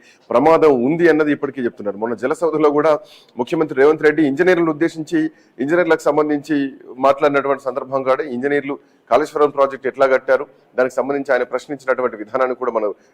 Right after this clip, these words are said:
ఈ మధ్య కాలంలో గత మూడు రోజుల కింద జలసౌధలో ఇంజనీర్లతో మాట్లాడినప్పుడు ముఖ్యమంత్రి రేవంత్ రెడ్డి చేసినటువంటి కామెంట్స్. So, ఇట్లా నేపథ్యంలో అక్కడ కాళేశ్వరం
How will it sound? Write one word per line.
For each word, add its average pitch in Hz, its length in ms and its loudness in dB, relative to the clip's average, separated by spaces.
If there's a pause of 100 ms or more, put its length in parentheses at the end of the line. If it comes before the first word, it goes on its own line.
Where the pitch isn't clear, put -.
(120)
ఈ - 20 -4
మధ్య 135 220 0
కాలంలో 127 400 4
గత 110 80 -2
మూడు 113 220 -2
రోజుల 120 220 0
కింద 113 200 -12 (520)
జలసౌధలో 127 420 -2
ఇంజనీర్లతో 120 480 -4
మాట్లాడినప్పుడు 113 560 -2
ముఖ్యమంత్రి 117 440 -8
రేవంత్ 113 180 -2
రెడ్డి 107 180 -6
చేసినటువంటి 104 380 -8
కామెంట్స్. 95 320 -4 (840)
So, 147 80 2
ఇట్లా 165 160 4
నేపథ్యంలో 160 680 4 (480)
అక్కడ 170 400 6 (280)
కాళేశ్వరం 196 600 6